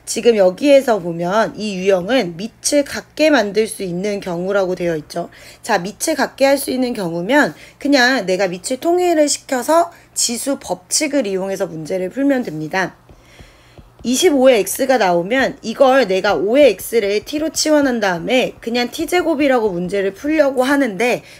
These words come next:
그렇게 풀지 않아도 풀 수 있다라는 거예요. 오히려 이렇게 풀면 문제가 조금 더 어려워질 수 있어요. 그러면 어떻게 푸는 거냐? 자, 이십오의 X제곱 마이너스 일, 그걸 오의 X 마이너스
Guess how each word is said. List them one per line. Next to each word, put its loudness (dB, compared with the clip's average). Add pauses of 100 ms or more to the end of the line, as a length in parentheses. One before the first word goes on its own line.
그렇게 2
풀지 -2
않아도 0
풀 -10
수 -8
있다라는 0
거예요. -10 (320)
오히려 4
이렇게 2
풀면 -2
문제가 -4
조금 -6
더 2
어려워질 0
수 -14
있어요. -6 (1500)
그러면 2
어떻게 2
푸는 -2
거냐? 0 (180)
자, 0 (140)
이십오의 0
X제곱 -4
마이너스 -2
일, 2 (400)
그걸 4
오의 2
X -4
마이너스 -2